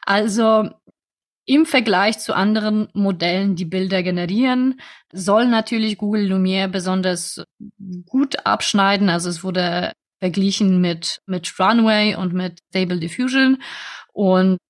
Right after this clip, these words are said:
Google soll deutlich mehr Bilder pro Sekunde produzieren, also achtzig Bilder pro Sekunde im Verhältnis zu fünfundzwanzig Bilder pro Sekunde, weswegen die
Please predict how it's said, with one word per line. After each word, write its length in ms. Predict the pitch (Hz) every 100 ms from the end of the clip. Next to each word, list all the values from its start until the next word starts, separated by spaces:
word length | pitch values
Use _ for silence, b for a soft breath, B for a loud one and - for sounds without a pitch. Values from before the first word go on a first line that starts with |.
| _ -
Google 800 | 190 - - 185 170 214 214 202
soll 320 | 190 190 185
deutlich 640 | - 185 202 214 196 -
mehr 320 | - 196 190 185
Bilder 400 | 165 240 269 269
pro 200 | - 247
Sekunde 480 | 254 - 254 247
produzieren, 680 | 240 226 233 233 - 233 233
also 280 | 185 170 175
achtzig 480 | - 214 - 226 190
Bilder 200 | 220 208
pro 200 | - 196
Sekunde 480 | 190 190 208 196 190
im 160 | 180
Verhältnis 480 | 180 185 175 180 180
zu 100 | 175
fünfundzwanzig 640 | 170 170 170 233 285 247
Bilder 220 | 233 233 233
pro 140 | 226
Sekunde, 440 | 214 214 220 214
weswegen 400 | 185 175 175 180
die 220 | 170 170